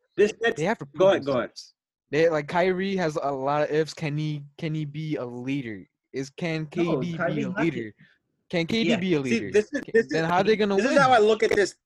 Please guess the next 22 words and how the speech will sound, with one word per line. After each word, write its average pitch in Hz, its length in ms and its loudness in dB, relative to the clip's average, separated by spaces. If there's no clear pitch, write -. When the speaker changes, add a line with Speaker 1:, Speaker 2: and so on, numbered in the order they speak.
Speaker 1:
this 170 280 -2
Nets - 240 0
team. 135 260 -6
There's 151 160 -2
two - 140 -4
ways 220 200 4
to 190 60 -2
look 175 160 2
at 135 160 4
it. 123 80 0
One, 226 400 2
y'all 190 200 4
have 151 220 0
hella 214 500 4
pieces 220 540 -4
to 175 120 -2
maybe 170 240 4
get 165 320 2
a 147 140 0
Speaker 2:
Yeah. - 40 -8
Speaker 1:
third 170 240 4
guy. 117 340 -2